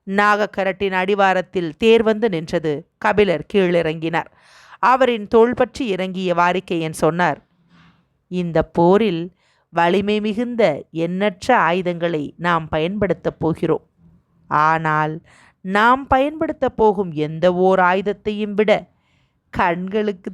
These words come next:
தெரியாத இந்த சிறு பூச்சி செய்துள்ள நன்மை இணையற்றதாக இருக்கும்."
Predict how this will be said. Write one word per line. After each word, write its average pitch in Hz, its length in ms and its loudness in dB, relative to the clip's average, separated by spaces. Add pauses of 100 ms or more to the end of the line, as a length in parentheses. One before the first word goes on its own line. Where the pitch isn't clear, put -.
தெரியாத 214 680 2
இந்த 226 320 -4
சிறு 269 360 -6 (100)
பூச்சி 277 420 -6
செய்துள்ள 247 540 0
நன்மை 208 420 -2 (640)
இணையற்றதாக 302 1300 0
இருக்கும்." - 440 -4